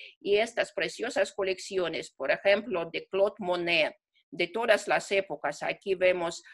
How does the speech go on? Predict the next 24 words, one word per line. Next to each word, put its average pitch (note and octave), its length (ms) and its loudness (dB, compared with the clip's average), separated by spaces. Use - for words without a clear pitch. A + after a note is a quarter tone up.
ah, E3 180 6
de F3+ 140 0
los F3 220 0
años F3 320 0
mil F3+ 160 -2
ochocientos E3+ 600 -4
sesenta, G#3+ 720 -2
La F3+ 180 4
dama E3 380 2
en E3 100 -2
el E3 160 -2
jardín, F3 640 -2
uno G#3 200 -2
de F#3+ 120 -2
los F#3 240 -6
cuadros, F3+ 680 0
am, F3 600 0
cuando E3+ 320 0
él, E3 220 2
eh, C#3+ 220 2
era E3 260 0
todavía E3 460 -2
más E3+ 300 -2
joven, F3 420 -2